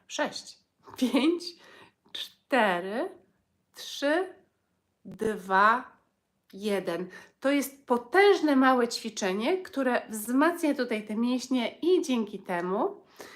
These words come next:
i dzięki temu, ojej, tutaj mam jakieś, e, czary-mary jeszcze dodatkowe, technologiczne, i dzięki temu naprawdę się bardzo fajnie tutaj unosi.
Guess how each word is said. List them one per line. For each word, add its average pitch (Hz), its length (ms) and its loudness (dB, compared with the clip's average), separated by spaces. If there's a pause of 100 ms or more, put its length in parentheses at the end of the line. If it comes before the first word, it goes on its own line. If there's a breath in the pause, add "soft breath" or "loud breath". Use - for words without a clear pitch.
(200 loud breath)
i 320 120 -2
dzięki 269 420 -2
temu, 185 520 -2
ojej, 208 460 -4
tutaj - 240 -12
mam 190 200 -6
jakieś, 196 420 -12 (500 loud breath)
e, 185 360 -6 (160)
czary-mary 190 640 -4
jeszcze 175 440 -10
dodatkowe, 185 720 -8
technologiczne, 190 840 -4 (180)
i 330 120 6
dzięki 285 360 2
temu 240 280 2
naprawdę 247 600 0
się 226 140 -6
bardzo 196 300 -4
fajnie 180 420 -6 (300 loud breath)
tutaj 170 360 -8
unosi. 208 540 -2